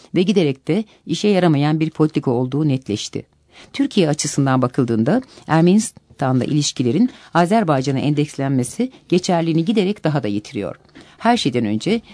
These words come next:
Türkiye'nin Avrupa Birliği'ne giriş süreci bir diğer komşusuyla sınırlarının kapalı olmasını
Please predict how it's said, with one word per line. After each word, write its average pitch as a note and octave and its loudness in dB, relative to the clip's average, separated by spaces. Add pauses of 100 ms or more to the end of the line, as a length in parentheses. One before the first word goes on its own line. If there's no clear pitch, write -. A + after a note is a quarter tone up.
Türkiye'nin D3+ 0
Avrupa G3 -2
Birliği'ne C3 2
giriş C3 -4
süreci B2+ -4 (240)
bir G3 2
diğer G3 2
komşusuyla C3+ -2
sınırlarının F3 2
kapalı F#3+ 0
olmasını C#3 2